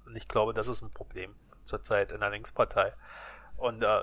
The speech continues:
so, solange sie das machen, können sie keine starke Opposition werden. Und, ähm,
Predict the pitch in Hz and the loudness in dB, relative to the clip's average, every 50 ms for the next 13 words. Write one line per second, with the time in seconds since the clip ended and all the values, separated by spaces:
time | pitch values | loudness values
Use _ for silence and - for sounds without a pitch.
0 | - - - 127 120 117 117 120 123 123 - 123 120 113 110 113 127 120 113 113 | 2 -4 -12 -8 -4 0 0 0 0 0 0 -2 2 4 4 4 4 2 -2 0
1 | - 120 127 - - - 127 120 123 131 123 120 - - 117 113 120 120 - - | 4 4 4 4 4 4 4 4 4 2 -6 -6 -6 -6 -4 -4 -4 -2 2 4
2 | 113 110 113 120 - - - 110 101 110 - - 135 123 - - - - 120 113 | 4 4 2 0 -6 -2 2 2 2 2 4 4 4 4 4 2 -2 -2 -8 -8
3 | 117 113 - - - 113 113 113 117 127 - - 120 110 101 98 92 98 113 127 | -8 -6 -6 -4 -2 0 0 0 -2 -4 -10 -16 -6 0 2 4 4 4 2 -2
4 | - - - - - - - - - - - - - 127 117 113 117 104 110 110 | -6 -14 -18 -20 -20 -18 -14 -10 -8 -8 -8 -4 0 0 0 4 6 6 6 6
5 | 107 110 | 6 2